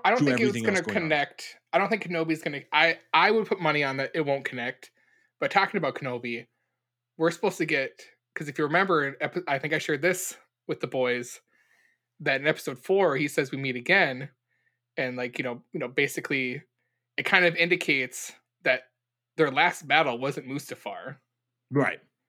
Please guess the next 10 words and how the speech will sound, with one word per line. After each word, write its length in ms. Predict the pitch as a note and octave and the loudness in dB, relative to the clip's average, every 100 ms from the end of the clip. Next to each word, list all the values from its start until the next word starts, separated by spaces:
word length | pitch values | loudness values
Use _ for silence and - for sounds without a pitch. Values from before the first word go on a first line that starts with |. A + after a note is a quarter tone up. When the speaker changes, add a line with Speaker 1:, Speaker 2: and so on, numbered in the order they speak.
| _ | _
Speaker 1:
So 220 | - - | 2 4
we're 100 | E3 | 6
getting 220 | D#3 G3+ G3 | 4 4 4
another 280 | D#3 D3+ | 2 0
battle 520 | C3 D3 D3 A2 G#2 - _ - | 2 4 2 0 -10 -16 _ -12
between 280 | - D#3 | -4 -2
Darth 240 | C#3 C#3+ C3+ | 2 0 2
Vader 320 | C#3+ C3 B2 | 2 2 0
and 220 | C3+ C3+ - | -2 -8 -4
Obi-Wan 520 | C#3+ C3+ B2 A2+ A2 | -2 -2 -4 -6 -8